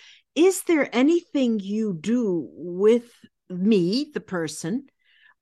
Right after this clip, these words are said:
uh, concerning the nat-, uh, the sacred masculine or feminine? Um, is there sort of a, a time when you have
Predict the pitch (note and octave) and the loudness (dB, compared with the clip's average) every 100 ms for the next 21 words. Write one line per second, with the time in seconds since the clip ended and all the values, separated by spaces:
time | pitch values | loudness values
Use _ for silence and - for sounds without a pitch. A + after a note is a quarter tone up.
0 | _ - - A3+ G#3 - F4 C#4+ G#3+ F3 | _ -14 -2 0 0 0 0 0 0 -2
1 | F3 E3 D#3+ - - F3+ E3+ D#3+ E3 - | -2 -2 -4 -6 -6 -4 -4 -6 -8 -4
2 | G3 F3+ - F3 D#3 - - E3 D#3+ D#3+ | -4 -4 -4 -6 -6 -14 -10 -6 -6 -8
3 | - D#3 D3 C#3 C#3+ - D#3 C3 B2 - | -8 -6 -6 -6 -10 -8 -6 -6 -12 -20
4 | - _ _ - D3+ C#3 C#3 C#3 _ _ | -20 _ _ -12 -10 -10 -12 -14 _ _
5 | - _ - G#3 G3 D4+ D4 - E4 D#4 | -20 _ 0 2 2 -2 -2 -2 -2 -2
6 | C4 G#3 - G3 - - - G3+ - - | -4 -6 -8 -10 -12 -18 -16 -14 -14 -8
7 | B3 B3+ B3+ B3+ - - F3+ F#3+ F#3 F#3+ | -6 -4 -4 -4 -8 -14 -10 -8 -6 -6
8 | F#3 F#3 G3+ G3 F3 | -6 -6 -4 -4 -6